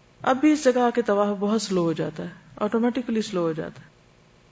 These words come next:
طواف سے فارغ ہو کر آپ نے صفا مروہ کی سعی کی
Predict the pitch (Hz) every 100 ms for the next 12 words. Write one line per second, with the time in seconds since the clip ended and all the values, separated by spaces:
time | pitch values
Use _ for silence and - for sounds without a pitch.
0 | _ _ _ _ _ _ - 247 311 381
1 | 359 311 269 311 311 285 277 269 240 240
2 | 247 247 226 254 240 202 185 185 208 220
3 | 185 170 165 180 208